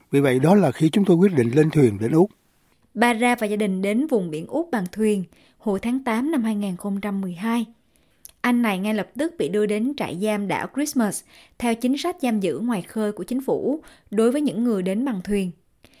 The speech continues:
Speaker 2: Sau đó, anh đã phải trải qua nhiều tháng trong các cơ sở giam giữ ở Úc trước khi định cư tại thành phố Ballarat của tiểu bang Victoria.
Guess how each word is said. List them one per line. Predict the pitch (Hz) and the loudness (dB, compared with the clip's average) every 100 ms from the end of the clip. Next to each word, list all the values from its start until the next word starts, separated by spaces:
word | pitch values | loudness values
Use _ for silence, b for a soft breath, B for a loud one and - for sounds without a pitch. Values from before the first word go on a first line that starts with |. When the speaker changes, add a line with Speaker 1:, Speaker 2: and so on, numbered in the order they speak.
| b b | b b
Speaker 2:
Sau | - 262 | -2 2
đó, | 240 240 302 | 2 2 2
anh | 349 240 214 | 0 -2 -2
đã | 196 | -4
phải | - 170 | -6 -6
trải | - 196 | -6 -6
qua | - 226 208 | -4 -2 -2
nhiều | 202 196 175 | -2 -4 -4
tháng | 196 208 269 349 | -4 -2 -4 -4
trong | 247 196 | -4 -2
các | 262 262 | -4 -4
cơ | 208 | -4
sở | - 156 220 | -4 -4 -2
giam | 226 208 | -2 -2
giữ | 160 139 | -4 -6
ở | 202 | -4
Úc | 294 339 - b b b b | -2 -2 -4 b b b b
trước | 339 370 | 0 2
khi | 320 | 2
định | 208 180 | 0 -2
cư | - 240 233 | 0 0 0
tại | 185 | -4
thành | 190 | -6
phố | - 202 214 233 | -4 -2 0 0
Ballarat | 208 196 196 262 339 | -2 -2 -2 -4 -4
của | 208 | -8
tiểu | 180 170 | -6 -4
bang | 208 196 | -4 -4
Victoria. | 202 - 220 214 208 214 | -8 -8 -6 -2 0 0